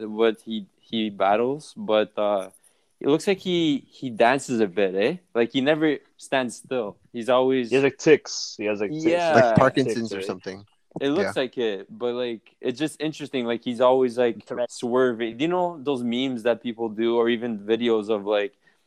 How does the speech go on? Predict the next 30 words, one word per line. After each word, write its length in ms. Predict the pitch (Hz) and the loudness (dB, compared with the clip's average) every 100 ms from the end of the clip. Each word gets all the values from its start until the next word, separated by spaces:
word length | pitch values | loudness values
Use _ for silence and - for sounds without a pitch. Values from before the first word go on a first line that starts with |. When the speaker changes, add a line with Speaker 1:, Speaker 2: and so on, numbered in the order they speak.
| _ _ - | _ _ 2
Speaker 1:
uh, 360 | 117 107 104 95 | 6 8 8 4
people, 440 | - 123 127 120 | 0 -4 0 4
like, 240 | 117 110 | 4 2
kinda 480 | - 117 113 110 104 | -2 -4 -2 -2 -4
swerving 720 | 101 - 117 113 110 113 110 | -8 -12 -2 -2 -2 -6 -6
with 180 | 110 104 | -6 -8
the? 400 | - 104 101 95 95 _ _ _ _ _ - | -6 -6 -6 -10 -14 _ _ _ _ _ -6
It, 140 | - - | -4 0
it 160 | 127 | 2
looks 200 | 143 143 | 4 4
like 220 | 156 131 | 0 -2
the, 160 | 143 139 | -4 -4
the, 840 | 117 117 123 117 117 113 107 104 98 _ - _ _ | -4 -2 0 0 -2 -2 -2 -4 -8 _ -20 _ _
the 80 | 117 | -12
person's 440 | - 135 - 120 | 0 0 0 2
always 300 | 117 120 110 | 4 4 0
dancing. 480 | 104 110 113 135 123 | -4 -4 -4 -6 -2
Like, 260 | 117 104 _ _ _ _ _ | -2 -4 _ _ _ _ _
it 80 | 123 | -2
looks 180 | 135 | 0
like 120 | 156 123 | -2 0
a 60 | |
wave. 480 | 117 117 123 101 92 _ _ _ _ _ _ | 0 4 2 2 -4 _ _ _ _ _ _
You 100 | - | -10
know 80 | 113 | -4
what 100 | 127 | 4
I 20 | |
Speaker 3:
Yeah. 120 | 117 107 | 4 4
Speaker 1:
mean? 180 | 117 | 0
Speaker 3:
Y-, 100 | 139 | -4